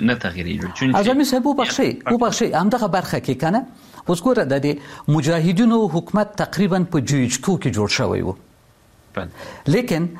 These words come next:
Speaker 2: همغه، حکومت مشر په هغه بم کې والوت چې ویې ویل چې دا پاکستان لاس پکې درلود. عبدالرب رسول سیاف اوس هم په ترکیه کې اوسي، پاکستان ته نه لاړ او حتی د هند له لارې لاړ. او د مجاهدینو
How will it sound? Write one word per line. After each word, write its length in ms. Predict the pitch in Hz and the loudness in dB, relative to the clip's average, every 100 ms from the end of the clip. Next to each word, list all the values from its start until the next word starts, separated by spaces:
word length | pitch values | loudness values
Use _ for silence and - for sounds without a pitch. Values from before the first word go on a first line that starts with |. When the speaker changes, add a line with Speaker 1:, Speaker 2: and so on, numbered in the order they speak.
| - - - | -14 -8 0
Speaker 2:
همغه، 380 | 147 196 233 226 196 - - - 156 139 131 | 2 2 2 2 0 -2 -6 -2 0 0 0
حکومت 560 | 135 131 165 135 - - _ - | -2 0 0 -2 -6 -20 _ 2
مشر 480 | 170 196 - 95 98 - _ _ - | 2 2 0 -2 -4 -14 _ _ -2
په 80 | 170 | 0
هغه 100 | 196 | 2
بم 240 | 156 185 170 | 2 0 0
کې 60 | 175 165 | 2 2
والوت 340 | 165 156 151 | 2 0 -2
چې 60 | - 135 | 0 2
ویې 120 | 151 | 2
ویل 140 | 143 139 | 2 0
چې 60 | 135 135 | 0 0
دا 80 | 131 123 - - _ - | 2 0 -4 -18 _ -4
پاکستان 360 | 123 - 175 143 113 | -2 0 0 2 0
لاس 160 | 110 | -2
پکې 200 | - - 95 | -6 -4 -4
درلود. 320 | 98 101 92 - - - - - - - - - - - - 139 135 135 151 | -2 -2 -6 -8 -20 -20 -20 -20 -18 -20 -20 -20 -14 -4 0 2 2 0 0
عبدالرب 380 | 135 165 208 196 | 0 0 2 0
رسول 280 | 190 208 175 | 0 0 0
سیاف 420 | 196 190 196 190 - | 2 2 2 0 -4
اوس 300 | - 170 180 202 | -2 0 2 0
هم 100 | 180 | 0
په 100 | 175 175 170 - - 156 | 2 2 2 0 -4 -4
ترکیه 280 | 147 127 202 | -2 0 -2
کې 120 | 190 | 0
اوسي، 340 | 175 170 - 160 - | 0 2 2 -2 0
پاکستان 420 | 127 - - 156 | -4 -2 -2 0
ته 40 | 147 147 | 2 2
نه 60 | 135 | 2
لاړ 140 | 101 92 | 0 0
او 120 | 131 143 | 0 0
حتی 200 | 165 165 123 | 0 0 0
د 100 | 147 | 0
هند 180 | 170 135 | 2 2
له 40 | 110 | 2
لارې 220 | 104 101 | 2 0
لاړ. 140 | 95 92 - - - - - | -2 -4 -8 -20 -18 -6 0
او 100 | 127 | 2
د 100 | 135 147 | 2 2
مجاهدینو 480 | 123 151 160 185 | 2 2 2 4